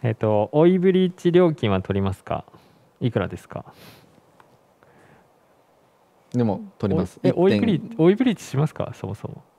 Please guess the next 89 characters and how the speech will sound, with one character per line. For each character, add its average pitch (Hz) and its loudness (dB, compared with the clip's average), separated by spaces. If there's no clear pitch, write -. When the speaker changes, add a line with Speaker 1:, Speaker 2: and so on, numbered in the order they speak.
Speaker 2:
追 151 2
い - 2
ブ 151 2
リ 135 4
ー - -10
チ - -14
す - -4
る 98 0
時 85 -6
も 95 -4
あ - -4
り - -8
ま - -8
す。 - -20
Speaker 1:
あ、 107 0
塗 135 0
っ 147 -2
て 175 -4
あ 170 2
る 156 2
と 151 -2
こ 151 0
ろ 156 0
に 107 -2
塗 104 2
る。 - -6
Speaker 2:
剥 120 -4
が 107 0
し - -12
て - -2
取 - -8
る。 - -14
僕 123 0
は、 156 4
Speaker 1:
あ - 2
ー。 - 0
Speaker 2:
あ - -2
の、 98 -2
バ 120 -2
レ 180 0
エ 185 0
ア 180 2
ー 175 -2
ジ 175 -10
ュ - -20
と - -4
か 95 0
は 80 -4
基 - -14
本 107 -6
追 104 0
い - 0
ブ 95 0
リ 95 0
な 90 -4
ん 82 -8
で。 76 -4
Speaker 1:
あ 113 2
ー、 - -4
バ 113 0
レ 190 0
エ 226 -2
ア 226 0
ー 220 -2
ジ 220 -2
ュ 202 0
ハ 202 2
イ 202 0
ラ 202 2
イ 165 0
ト - -2
は 90 -4
そ 104 -4
う 87 -2
で 90 -8
す - -20
よ 85 -12
ね。 85 -10
Speaker 2:
は 95 -4
い。 110 -10
と 107 -8
か、 98 -6
追 101 -6
い - -2
ブ 98 -4
リ 98 -2
な 95 -4
ん - -8
で。 90 -10